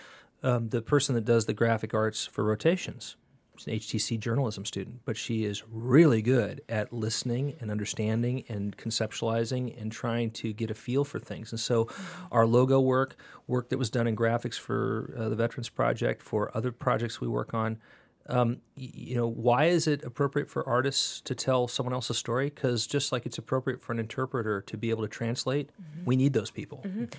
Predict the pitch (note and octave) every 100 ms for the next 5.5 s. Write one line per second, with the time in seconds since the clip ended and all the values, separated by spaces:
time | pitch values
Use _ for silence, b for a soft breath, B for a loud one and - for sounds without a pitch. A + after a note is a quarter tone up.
0 | B B A3+ A3+ C4 C4 C4 C4+ C4 A3
1 | - G#3+ G#3+ A#3 A3+ G3 F3+ E3 G#3+ B3+
2 | E3 D3 C#3+ A#2 C3 D#3 E3+ B3 F#3+ E3
3 | E3 D3+ F3+ E3+ D3 D3 - D#3 C#3+ C#3+
4 | F3 E3+ C3+ C#3 A#2+ F3+ - - G#3 E3
5 | C#3 - C3+ E3+